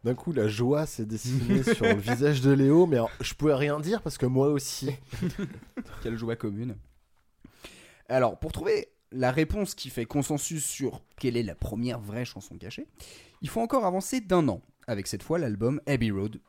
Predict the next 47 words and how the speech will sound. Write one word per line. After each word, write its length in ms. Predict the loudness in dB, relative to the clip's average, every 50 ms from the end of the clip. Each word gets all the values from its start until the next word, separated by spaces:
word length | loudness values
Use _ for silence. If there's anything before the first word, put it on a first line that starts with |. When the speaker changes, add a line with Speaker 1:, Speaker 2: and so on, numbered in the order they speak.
| _ -6
Speaker 2:
encore 280 | -4 -4 -2 -4 -6
une 100 | -6 -8
fois 140 | -6 -6 -4
des 80 | -4 -6
Beatles. 320 | -8 -12 -16 -18 -18 -18 -20 -20 -20 _ _ -18 -16 -16 -16 -18 -20 -20 _ _ _ _
Sauf 240 | -2 0 0 0 4
qu'au 100 | 4 4
lieu 160 | 6 6 4
d'une 220 | 2 2 2 2
bidouille 280 | 2 2 4 4 6 4
expérimentale, 640 | 4 2 0 -2 -2 0 2 0 2 2 2 2 2
il 80 | 0
s'agit 320 | -2 -2 -2 -4 -4 -6 -6
bien 220 | -4 -2 0 0
d'un 140 | 2 2 0
accident. 480 | 0 -2 -4 -6 -8 -6 -4 -4 -4 -6 _ _ _ _ _ _ _ -20 -18 _ -8
D'après 340 | -4 -4 -2 -2 -2 -2 -2
un 140 | -2 -2 -2
article 440 | -4 -6 -8 -12 -12 -10 -8 -8 -6
très 180 | -4 -4 -2
complet 340 | -2 -2 -2 0 0 0 2
du 120 | 2 2
journal 260 | 0 2 2 2 2 2
anglais 260 | 0 0 0 -2 -2
The 120 | -2 -4
Guardian, 500 | -6 -4 -4 -4 -2 -2 -4 -4 -4 -6 -8 _ -20 -20 -20 -20 -20 _ _
c'est 260 | -8 -8 -6 -4 -2
une 80 | -2 0
erreur 320 | 0 2 2 0 0 0
d'un 160 | -2 -2 -2
tout 100 | -2 -4
jeune 140 | -4 -4 -2
employé. 400 | -2 -4 -4 -6 -6 -6 -8 -12 _ _ _ _ _ _ _
Le 200 | -4 0 2 2
morceau 480 | 2 0 0 -2 -4 -4 -2 -2 -2 -2 -4
Her 200 | 0 0 2 2
Majesty 640 | 2 0 -2 -2 -4 -6 -8 -8 -10 -10 -10 -6 -4
devait 220 | -4 -2 -2 -4
faire 160 | -4 -6 -6 -6
partie 280 | -8 -8 -8 -10 -8
d'un 140 | -6 -4 -2
medley 480 | 0 2 2 0 0 -2 -2 -2 0 -2
en 100 | -2 -4
face 280 | -6 -6 -8 -6 -4
B 60 | -4 -6
du 120 | -6 -6
vinyle, 300 | -8 -10 -12 -12 -12 -14